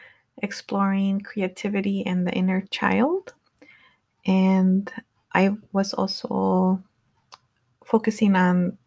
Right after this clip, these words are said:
the Moon Guide training by The Moon Is My Calendar, as well as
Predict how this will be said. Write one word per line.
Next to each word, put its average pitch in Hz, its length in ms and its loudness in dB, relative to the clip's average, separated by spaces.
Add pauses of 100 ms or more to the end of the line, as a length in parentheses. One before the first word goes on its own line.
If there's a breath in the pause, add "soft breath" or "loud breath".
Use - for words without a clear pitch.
(140)
the 196 120 0
Moon 190 320 4
Guide 185 380 0
training 180 560 2
by 175 560 0
The 185 80 0
Moon 180 240 2
Is 180 140 -4
My 190 100 -2
Calendar, 185 760 -4 (1200 loud breath)
as 190 200 -2
well 185 200 4
as 185 200 -2